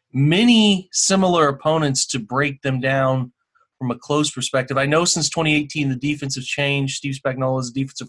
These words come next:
coordinator. Offenses remain the same and it's remained just as effective. Uh, so I'm curious kind of where, we'll start with where you guys are at mentally re-, ahead of this game, where you think, uh, the Browns could, could find some good success, where you think, like,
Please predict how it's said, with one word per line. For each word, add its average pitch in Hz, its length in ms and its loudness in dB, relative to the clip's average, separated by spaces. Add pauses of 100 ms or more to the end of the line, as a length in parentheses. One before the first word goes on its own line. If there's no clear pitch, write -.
coordinator. 131 600 -2 (400)
Offenses 135 840 -4
remain 131 320 -2
the 127 80 -6
same 131 340 -2
and 123 80 -4
it's 117 100 -12
remained 123 340 -4
just 123 200 -8
as 113 100 -8
effective. 123 600 -8 (580)
Uh, - 340 -10 (280)
so 151 220 0
I'm 151 320 -2
curious 175 640 0 (400)
kind 180 280 0
of 165 120 0
where, 160 560 2
we'll 170 120 -2
start 240 180 2
with 208 100 0
where 220 100 0
you 214 80 2
guys 208 160 2
are 196 80 2
at 170 80 0
mentally 180 340 -2
re-, 151 140 2
ahead 151 200 0
of 156 60 -6
this 147 140 -2
game, 156 220 -2
where 143 120 0
you 151 120 -4
think, 147 360 -4 (480)
uh, 127 180 -4
the 127 60 -6
Browns 143 300 -2
could, 139 220 -6 (120)
could 139 160 -10
find 143 300 0
some 139 120 -6
good 139 300 -4
success, 160 540 -2
where 143 80 -2
you 135 100 -2
think, 139 260 -8
like, 127 220 -8